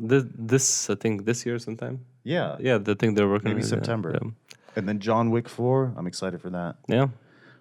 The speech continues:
Speaker 2: Hopefully our buddies in that one, uh, which, by the way, we have a collab with this guy, La Castlevania. Uh, did we talk about this the first episode?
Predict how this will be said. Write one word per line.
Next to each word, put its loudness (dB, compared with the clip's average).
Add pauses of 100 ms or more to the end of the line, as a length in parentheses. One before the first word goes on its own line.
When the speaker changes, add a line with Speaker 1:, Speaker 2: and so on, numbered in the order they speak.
(140)
Speaker 2:
Hopefully -4
our 2
buddies -4 (920)
in -4
that 0
one, -2
uh, 0
which, -8
by 8
the 6
way, 6
we 4
have 6
a 6
collab 8
with 2
this 0
guy, 2
La -6
Castlevania. 4 (720)
Uh, -6 (1200)
did -2
we 4
talk 8
about 8
this 2
the -4
first -4
episode? -6